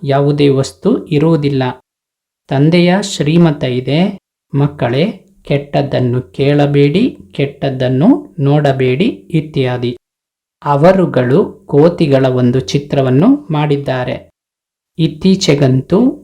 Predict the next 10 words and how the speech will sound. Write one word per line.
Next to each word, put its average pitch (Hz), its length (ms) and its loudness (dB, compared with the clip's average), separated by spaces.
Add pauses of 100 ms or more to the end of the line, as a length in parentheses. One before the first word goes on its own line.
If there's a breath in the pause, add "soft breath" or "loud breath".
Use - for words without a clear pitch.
(180)
ಮನುಷ್ಯನದ್ದು 151 840 2
ಮಾಡುತ್ತಾರೆ. 135 800 0 (800)
ಮೊದಲು 151 720 0
ಚೈನಾ 170 440 2
ಕಡೆಯಿಂದ 127 520 -4 (300)
ಆನೆಯ 156 460 0
ದಂತದ 131 460 -2
ವಸ್ತು 135 580 -2
ಬರುತ್ತಿದ್ದವು. 139 920 0 (840)
ಗಾಜಿನ 143 560 2